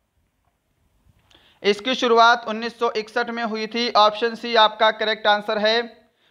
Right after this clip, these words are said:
और ये क्वेश्चन इंपॉर्टेंट है, एग्जाम में पूछा जाता है। क्वेश्चन नंबर दस, महात्मा गांधी द्वारा साबरमती आश्रम की स्थापना कहाँ की गई?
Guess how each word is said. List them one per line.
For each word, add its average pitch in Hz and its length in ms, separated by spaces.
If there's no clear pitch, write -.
और 202 100
ये 240 140
क्वेश्चन 240 440
इंपॉर्टेंट 220 600
है, 240 160
एग्जाम 208 460
में 233 280
पूछा 220 420
जाता 202 400
है। 208 200
क्वेश्चन 240 320
नंबर 254 260
दस, 240 260
महात्मा 226 560
गांधी 233 360
द्वारा 226 420
साबरमती 233 640
आश्रम 226 360
की 233 140
स्थापना 220 400
कहाँ 233 260
की 233 200
गई? 214 220